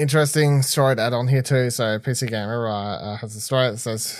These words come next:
"Hitaka Miyazaki, creator of Soul series and Elden Ring, gave an interview to New York Ti-, New York, New Yorker, sorry, covering his inspirations, artistic goals, and some ruminations on his meteoric rise through the games industry in the past decade.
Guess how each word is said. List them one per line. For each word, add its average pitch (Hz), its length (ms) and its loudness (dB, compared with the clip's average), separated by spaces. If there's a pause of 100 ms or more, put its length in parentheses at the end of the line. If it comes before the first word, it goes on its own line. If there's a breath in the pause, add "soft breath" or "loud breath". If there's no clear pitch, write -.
(140)
"Hitaka 123 580 2
Miyazaki, 127 560 2
creator 120 220 4
of 110 100 -2
Soul 120 300 0
series 120 280 -2
and 110 100 -4
Elden 127 240 0
Ring, 113 100 -2
gave 110 180 -2
an 110 60 -4
interview 123 420 -2
to 117 120 -4
New 117 120 -4
York 110 220 -2
Ti-, 117 440 -4
New 139 140 4
York, 139 380 6 (240 soft breath)
New 151 160 6
Yorker, 147 320 6
sorry, 92 180 -6 (220 loud breath)
covering 160 380 4
his 143 180 4
inspirations, 131 640 -2
artistic 113 480 -6
goals, 107 260 -4
and 104 140 -8
some 104 300 -6
ruminations 101 720 -6
on 107 180 -8
his 104 320 -6 (400 soft breath)
meteoric 110 760 0
rise 101 520 -2
through 117 180 -4
the 110 60 -4
games 104 320 -6
industry 98 440 -8
in 98 100 -8
the 98 60 -8
past 101 320 -6 (160)
decade. 101 440 -8